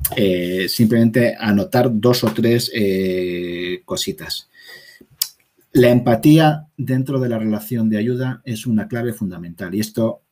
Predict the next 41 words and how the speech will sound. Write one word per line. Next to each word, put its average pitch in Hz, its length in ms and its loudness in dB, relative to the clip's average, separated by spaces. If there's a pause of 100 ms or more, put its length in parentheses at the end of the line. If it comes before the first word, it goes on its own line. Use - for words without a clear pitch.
(100)
si - 280 -2
queréis, 117 500 0 (380)
más 110 360 4
bien 113 240 4
que 110 140 0
nadie, 120 380 2
os 110 160 -2
lo 101 100 -4
va 107 60 -2
a 107 40 -2
contar 110 360 0
José - 280 -8
Carlos 110 280 -6
Bermejo 113 640 0 (160)
y, 110 360 0
y 110 60 -2
su 107 160 -8
Centro 107 400 0
de, 98 480 -4 (380)
de, 107 320 -4
de 101 120 -6
Estudio 104 260 0
de 101 40 2
Humanización 95 520 -2
de, 92 420 -2
de 196 100 -8
la 92 80 -4
Salud, - 400 -8
¿no? 156 180 -8 (760)
Eh, 107 720 4 (260)
a 117 160 0
mí 131 140 6
hay 156 220 2 (120)
alguna 135 320 0
cosa 151 200 -4
que 131 80 -4
me 113 100 -2
parece 120 240 -4
importante. 104 480 -4
Para 110 300 -4
poder 135 480 -2